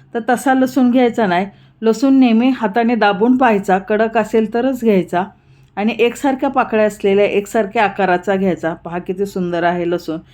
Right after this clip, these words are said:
आणि अशा प्रकारचा लसूण जो असतो, तो एक महिनाही छान टिकतो. आता कांदे पाहू. कांदेही दोन प्रकारचे असतात. मला देशी नाही मिळाले, मी हे वापरते, कारण हे थोडे कमी तिखट असतात. तुम्ही जे कांदे खात असाल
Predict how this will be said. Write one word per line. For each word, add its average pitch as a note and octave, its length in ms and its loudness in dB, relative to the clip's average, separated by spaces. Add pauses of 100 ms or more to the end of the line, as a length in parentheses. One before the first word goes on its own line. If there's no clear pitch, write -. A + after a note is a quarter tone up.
(240)
आणि A#3 160 0
अशा C4 200 -2
प्रकारचा A#3+ 520 0
लसूण A#3 380 0
जो A#3+ 100 2
असतो, A3 340 0
तो F#3 120 -2
एक A3 340 -2
महिनाही G3+ 480 0
छान F#3 260 -2
टिकतो. E3+ 380 -10 (1200)
आता A#3+ 220 0
कांदे C4+ 400 2
पाहू. A#3 320 2
कांदेही B3+ 500 2
दोन C4 260 2
प्रकारचे A#3+ 560 0
असतात. A3 360 0 (680)
मला A#3 200 2
देशी A#3 360 2
नाही B3+ 260 4
मिळाले, A3 480 2
मी A#3 140 2
हे A#3+ 200 4
वापरते, G#3+ 580 0
कारण G#3+ 280 0
हे A3+ 180 -2 (100)
थोडे B3 200 2
कमी B3+ 280 2
तिखट A3 340 -2
असतात. F#3+ 380 0 (720)
तुम्ही E4+ 200 2
जे F4 160 0
कांदे D4+ 360 2
खात C#4 220 -2
असाल B3+ 340 -2